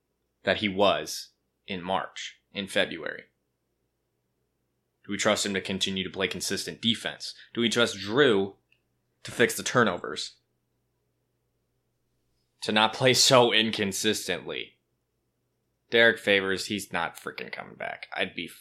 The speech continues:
floored if he comes back. And the free agent class in terms of centers, not fantastic. Th-, just nothing went right.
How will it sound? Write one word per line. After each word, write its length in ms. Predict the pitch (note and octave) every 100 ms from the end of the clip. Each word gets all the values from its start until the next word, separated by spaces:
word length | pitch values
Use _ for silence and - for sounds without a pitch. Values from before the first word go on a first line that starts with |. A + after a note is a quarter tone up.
| - _ - -
floored 380 | F#2+ E2+ D2
if 80 | C2
he 60 | D2+
comes 200 | D2+ -
back. 300 | - - - _ _ _ _ _ _ _ _
And 80 | G2+
the 60 | F#2
free 220 | A#2 A2
agent 260 | G#2+ G#2
class 280 | F#2 G2+ G2+
in 60 | G2
terms 200 | G2+ F2+
of 80 | -
centers, 500 | G2+ G2 G2 F#2 - _ _ _
not 280 | G2 F#2+ F2
fantastic. 680 | - C#2 - - - - - _ _ _ _ _ _ _ _ _ _ _ _ - -
Th-, 320 | A#2 B2 C3+
just 200 | B2 -
nothing 600 | C3+ C3+ D#3 - E3+ C#3+
went 180 | C#3+ G#2+ G2+ G2
right. 580 | G#2 F3 G#3 - -